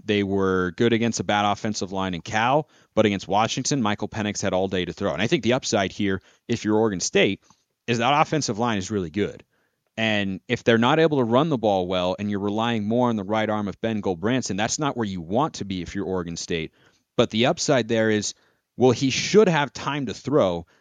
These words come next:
if they play up to their potential. Now, Cam Rising was under pressure a lot more often last week, so if it looks more like that, I don't think that favors Oregon State. I think it certainly favors the Ducks, but I, I do think that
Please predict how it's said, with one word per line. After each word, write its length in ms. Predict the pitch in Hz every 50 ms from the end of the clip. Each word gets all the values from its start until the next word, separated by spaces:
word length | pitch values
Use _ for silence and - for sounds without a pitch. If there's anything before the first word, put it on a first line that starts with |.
| _ _ _
if 160 | - 120 -
they 140 | - 127 120
play 280 | - - 135 135 139
up 140 | 127 120 107
to 120 | - - 117
their 180 | 113 110 98
potential. 480 | - - - - 117 127 113 - 90 87
Now, 100 | 87 82
Cam 320 | - - 139 143 135 127
Rising 380 | 127 120 123 123 117 127 120 113
was 120 | 110 101
under 200 | 113 113 107 101
pressure 340 | - - 117 113 - - 107
a 60 | 95
lot 260 | 90 90 98 104 101
more 240 | - 131 117 101 - - -
often 480 | - 92 98 - - - 135 151 147 - - - _ _ _ -
last 320 | 123 127 127 127 - -
week, 300 | 139 139 143 143 - - _ _ _ _ _
so 140 | - - 120
if 100 | 107 110
it 100 | 113 -
looks 220 | 127 123 - -
more 160 | 120 120 120
like 240 | 113 107 101 95 -
that, 220 | - 107 117 123 -
I 100 | - 110
don't 160 | 120 120 113
think 180 | - 120 107 -
that 320 | 113 107 101 98 95 - - _ _ _ _ -
favors 540 | - _ _ 113 110 113 107 101 95 85 98
Oregon 340 | 104 110 107 92 85 82
State. 260 | 76 - - - 101 90
I 20 | 82
think 140 | - 85 90
it 80 | 85 -
certainly 300 | - 110 95 - 95 90
favors 380 | - - 98 92 87 82 80
the 120 | - 71 -
Ducks, 400 | _ - 127 113 90 - - -
but 260 | - - 98 90 85 - - - - _ _ _ _ _ _ _
I, 100 | 113 120 -
I 80 | 113 113
do 280 | 101 95 - 127 135
think 300 | 139 - - 131 120 107 -
that 260 | 117 107 98 92 -